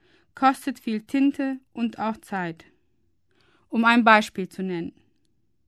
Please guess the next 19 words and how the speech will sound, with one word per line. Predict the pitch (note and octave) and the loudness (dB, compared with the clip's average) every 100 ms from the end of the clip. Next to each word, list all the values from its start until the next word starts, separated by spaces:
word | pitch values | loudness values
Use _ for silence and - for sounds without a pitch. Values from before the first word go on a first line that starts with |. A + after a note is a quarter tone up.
| _ _ _ _ _ | _ _ _ _ _
Bis | - E4 | -2 0
ich | F#4 C#4+ | 0 0
auf | C4+ - | -4 -2
Papier | C#4+ C4+ - F4 | -2 0 0 2
eine | C4+ C#4 | 4 2
Rede | C4+ E4 D#4+ | 2 0 0
festhalte, | - G3 - - G3+ G3+ B3 C4+ F4+ _ _ _ _ _ _ _ | -4 -8 -8 -8 -8 -6 -8 -8 -10 _ _ _ _ _ _ _
in | A#3 A3 | -4 0
der | B3 | 0
dieses | B3 A3+ A#3+ - | -2 -4 -8 -6
Wort | A#3+ A#3 - | -4 -4 -2
auftaucht, | A#3 C4+ - B3+ C#4+ E4+ _ _ _ _ _ _ _ | -2 -2 -4 -2 -2 -4 _ _ _ _ _ _ _
formuliert | - C4+ C4+ C#4+ F4 F4 | -2 6 8 8 6 2
der | D4 | -4
Vortragende | C#4 C#4 D4+ - D4 C#4+ D4 | 0 0 0 2 2 4 4
bereits | A#3+ A#3+ A#3 A#3+ B3 | 0 -2 0 -2 -2
seine | A#3 A#3+ | -4 -2
nächsten | A3+ A3 - A#3+ | -4 -4 -6 -8
Gedanken. | A3 G#3 G3 F#3 F3 F3 | -6 -6 -6 -8 -10 -12